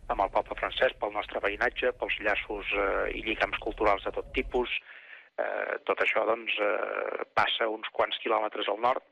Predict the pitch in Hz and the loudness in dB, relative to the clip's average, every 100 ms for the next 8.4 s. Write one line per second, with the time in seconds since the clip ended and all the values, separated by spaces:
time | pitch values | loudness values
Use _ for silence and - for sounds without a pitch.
0 | - 104 98 110 - 110 - 113 104 - | -8 -8 -4 -6 -4 -6 -2 -4 -2 -4
1 | - 98 110 101 101 101 104 104 - - | -2 0 0 -2 -2 -2 -2 -2 -4 -2
2 | 107 - 107 101 101 98 - 107 110 101 | -2 0 -2 0 0 0 0 2 2 0
3 | - - - - - 104 127 123 104 131 | -2 -2 -2 -2 -4 0 2 0 -2 -10
4 | - 123 - 104 95 104 107 - 117 110 | -12 -4 -2 0 2 2 2 0 -2 0
5 | - 98 98 98 - - 101 104 98 104 | -2 0 0 -2 -2 -2 0 -2 -2 -4
6 | - 104 104 104 117 110 - 107 110 104 | 0 -2 -2 -2 0 0 0 0 2 2
7 | 101 101 - 110 117 - - - - - | 0 -2 2 2 2 -2 -10 -20 -20 -20
8 | - - 101 95 | -20 -10 -8 -6